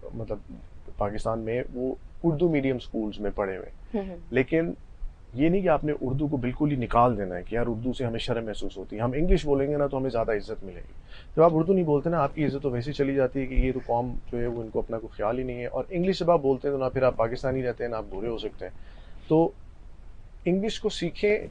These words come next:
Speaker 1: ये सोच के नहीं कि हमने English नहीं हमें आती ना तो कुछ नहीं होगा। Basic अगर आपको English आती है ना कि आप communicate कर सकते हैं, तो कम से कम आप एक कदम आगे चलेंगे,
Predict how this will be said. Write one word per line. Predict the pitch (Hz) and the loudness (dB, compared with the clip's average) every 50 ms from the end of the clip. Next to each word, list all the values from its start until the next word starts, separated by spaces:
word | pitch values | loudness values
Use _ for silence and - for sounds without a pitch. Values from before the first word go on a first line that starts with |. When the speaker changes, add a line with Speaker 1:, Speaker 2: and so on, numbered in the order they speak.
| - - - | -12 -8 -2
Speaker 1:
ये | - 185 202 | 2 2 2
सोच | 190 - 170 165 - - | 4 4 0 0 0 0
के | - 165 | -2 -2
नहीं | 156 190 185 175 | 0 0 -2 -2
कि | 165 151 | -2 -2
हमने | 131 135 131 135 143 151 156 160 165 160 156 - - - - - - - - - - - - - 165 | 0 0 0 0 0 0 0 0 -2 -4 -6 -10 -14 -18 -16 -18 -16 -16 -14 -14 -14 -14 -8 -4 -2
English | 143 151 151 165 147 - - | 0 2 2 0 0 0 0
नहीं | 170 185 175 | 2 2 4
हमें | 160 147 151 | 4 4 4
आती | 135 120 - 131 135 | 2 2 0 -2 -2
ना | 135 135 | -2 -2
तो | 131 123 | -2 0
कुछ | - 139 - - | -2 -2 -2 -2
नहीं | 123 104 | -4 -4
होगा। | 95 87 - - - - - - - - - - - - 120 127 | -4 -6 -8 -10 -12 -12 -16 -16 -16 -14 -14 -14 -14 -10 -2 6
Basic | 151 190 208 - - 233 214 | 8 8 8 8 4 4 6
अगर | 226 196 190 185 | 6 6 8 8
आपको | 175 147 - - 143 131 | 6 6 6 4 2 2
English | 120 117 113 - 117 | 2 0 -2 0 0
आती | 95 - - 113 | 0 0 0 -4
है | 117 | -4
ना | 123 123 | -4 -2
कि | 123 135 | 0 0
आप | 127 123 - | 0 0 0
communicate | - 120 117 127 143 170 190 160 156 147 135 - | -2 -4 -2 0 2 2 2 4 4 4 4 2
कर | - 104 | -2 -2
सकते | 95 - - 95 - - - 92 | -4 -4 -6 -8 -10 -10 -12 -10
हैं, | - - | -6 -6
तो | - | -4
कम | - - 147 156 156 | -2 0 2 0 0
से | - - 165 | 0 0 0
कम | 156 143 | 0 2
आप | - 135 135 135 - | 2 2 2 2 2
एक | - 139 135 - - 123 | 2 2 2 4 4 4
कदम | 117 127 117 | 6 6 6
आगे | 104 101 95 107 104 | 6 4 2 2 0
चलेंगे, | - - - - - - - | -2 -4 -8 -8 -10 -12 -16